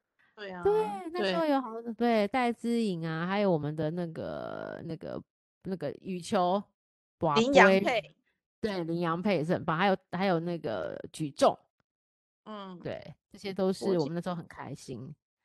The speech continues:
Speaker 2: 好，然后到了七月底的时候，诶，整个疫情就渐渐好了，我们到了微解封，七月二十七号整个疫情降为二级。哎呦，
Speaker 1: 嗯。
Speaker 2: 整个就开始渐渐我们要恢复到我们正常的生活。然后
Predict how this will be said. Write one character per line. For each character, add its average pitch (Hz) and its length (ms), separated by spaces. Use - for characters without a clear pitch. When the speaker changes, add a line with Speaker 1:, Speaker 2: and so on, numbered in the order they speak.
Speaker 2:
好， - 320
然 135 100
后 202 120
到 226 160
了 190 80
七 - 240
月 220 160
底 151 180
的 139 80
时 170 100
候， 175 120
诶， 302 280
整 254 260
个 311 160
疫 349 180
情 277 160
就 294 120
渐 285 180
渐 277 120
好 175 260
了， 151 120
我 156 120
们 156 100
到 220 140
了 180 80
微 170 160
解 113 240
封， 143 280
七 190 200
月 196 100
二 - 60
十 196 80
七 - 180
号 175 120
整 143 140
个 110 60
疫 180 140
情 143 180
降 143 240
为 98 220
二 170 180
级。 - 380
哎 190 80
呦， 214 160
Speaker 1:
嗯。 - 20
Speaker 2:
整 190 140
个 170 100
就 214 120
开 208 180
始 185 80
渐 214 220
渐 208 120
我 165 140
们 156 100
要 185 160
恢 170 160
复 190 160
到 180 160
我 143 60
们 131 160
正 175 220
常 135 180
的 131 80
生 147 320
活。 87 320
然 147 160
后 180 460